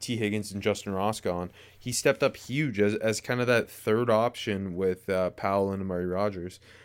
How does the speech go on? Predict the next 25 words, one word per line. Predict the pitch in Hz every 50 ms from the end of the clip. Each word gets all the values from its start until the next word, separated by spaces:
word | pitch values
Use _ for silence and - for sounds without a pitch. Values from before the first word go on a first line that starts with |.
| - - - _ - -
Um, | 82 90 90 90 90 87 87 - _ _ _ - - - - _ _ _ _ _ _ _ _ - - - -
he's | 117 135 156 165 156 147 131 120 - - - 131 117
gotta | 135 135 143 151 175 190
improve | 190 180 170 - 143 135 135 135 127 117
as | 120 110 107
a | 113
pass | 110 - 104 101 101 98
blocker. | - - 98 101 101 - 110 107 104 -
That's, | 98 107 107 - - - -
that's | - 107 104 104 -
one | - 101 101 98
thing | 101 - 101 101 98 101 101 - - _ _ _ _ _ _ _ -
that | 107 104 104 95 92 90 - - _ _ - _ _ _ - _
I, | - 107 104 78
I | 90 95
think | - 110 101 - 101
you | 98
can | 107 101 95 90 - - _ _ _ _ _
point | - - 98 95 95 -
to | - 107 95 92
as, | 92 92 90 - - -
as | - 92 95 98
a | 98
weakness. | 101 101 95 90 - 92 92 92 - - - - - - - - _ -
Um, | 80 82 82 82 85 85 80 - -